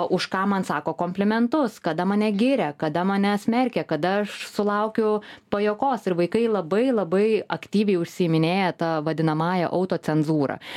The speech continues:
Pavyzdžiui, yra nemažai tyrimų atlikta, kaip vaikai žaidžia su žaislais. Yra kambarys kupinas įvairiausių žaislų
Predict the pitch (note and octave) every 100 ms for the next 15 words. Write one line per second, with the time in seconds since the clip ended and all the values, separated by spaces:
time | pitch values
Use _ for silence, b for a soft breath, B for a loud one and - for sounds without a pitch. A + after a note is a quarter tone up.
0 | B B E3+ E3+ E3 D#3 D3 C#3+ D#3+ D#3
1 | D#3 D3+ D3+ D3+ D3+ D3+ B B B F3
2 | F3 F3 D#3+ D#3 F3 F3 F3 D#3+ C4 E4+
3 | A3 A#3 A#3 - G#3 G3+ G#3+ G#3 E3+ F3+
4 | F3 G3+ G#3 G3+ E3 D#3 D#3 F#3 F#3+ D#3+
5 | D#3 D3 E3 D3+ D#3 - D#3+ C3+ - -
6 | C#3+ D#3 D#3+ D#3 D3+ D3+ E3 E3 - F#3
7 | E3 D3 D3+ D3+ D3+ D3+ D3+ D3 C#3 -
8 | - A3